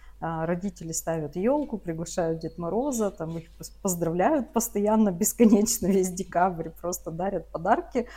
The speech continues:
в, э, в разных местах. А когда ты взрослый, то уже все немножко по-другому становится. Ну и плюс это, правда, всегда конец года, аврал, надо купить подарки, там какие-то рабочие вопросы закрыть.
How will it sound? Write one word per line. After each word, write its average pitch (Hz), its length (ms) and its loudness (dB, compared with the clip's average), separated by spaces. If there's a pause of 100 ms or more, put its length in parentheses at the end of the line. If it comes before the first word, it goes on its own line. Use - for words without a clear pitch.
(160)
в, 180 180 -6
э, 185 260 2
в 180 160 -6
разных 214 420 4
местах. 196 460 -4 (360)
А 175 340 -2
когда 190 300 0
ты 214 120 -8
взрослый, 202 520 -2
то 185 200 -6
уже 180 240 -4
все - 200 -6
немножко 196 400 -6
по-другому 185 540 -2
становится. 156 760 -10 (260)
Ну 190 160 0
и 170 60 -2
плюс 185 300 -6
это, - 140 -16 (280)
правда, 165 260 0
всегда 160 260 -8
конец 165 420 -8
года, 208 460 0
аврал, 185 340 0
надо 170 220 -4
купить - 420 -18
подарки, 190 460 -2
там 165 180 -12
какие-то - 240 -14
рабочие 170 420 -4
вопросы 180 440 -6
закрыть. 160 420 -10